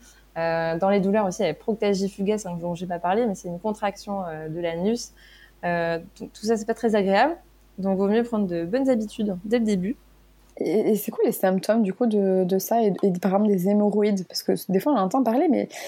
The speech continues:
Speaker 2: les patients, je suis pas sûre, ils savent toujours exactement, euh, les symptômes qu'ils peuvent avoir.
Speaker 1: Bon, les hémorroïdes, euh, déjà, ça va être la difficulté à l'essuyage.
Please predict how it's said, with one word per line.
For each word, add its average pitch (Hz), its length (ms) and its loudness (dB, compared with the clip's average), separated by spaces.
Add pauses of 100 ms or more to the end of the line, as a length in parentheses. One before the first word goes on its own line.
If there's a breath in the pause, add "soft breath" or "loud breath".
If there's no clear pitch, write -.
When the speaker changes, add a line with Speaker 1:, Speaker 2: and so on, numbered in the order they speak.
(320 loud breath)
Speaker 2:
les 180 60 -6
patients, 208 240 2
je 349 60 -4
suis - 100 -8
pas 220 80 4
sûre, 294 180 0
ils 262 40 4
savent 196 220 0
toujours 247 360 0
exactement, 220 600 2
euh, 185 360 0 (180)
les 202 140 2
symptômes 220 380 0
qu'ils 262 140 -2
peuvent 214 160 2
avoir. 190 360 0 (1080 soft breath)
Speaker 1:
Bon, 202 300 0
les 208 300 2
hémorroïdes, 226 720 2
euh, 170 840 -4 (240)
déjà, 190 360 0
ça 214 180 -2
va 180 80 0
être 190 120 0
la 180 120 0
difficulté 208 680 -2
à 196 60 4
l'essuyage. 185 640 0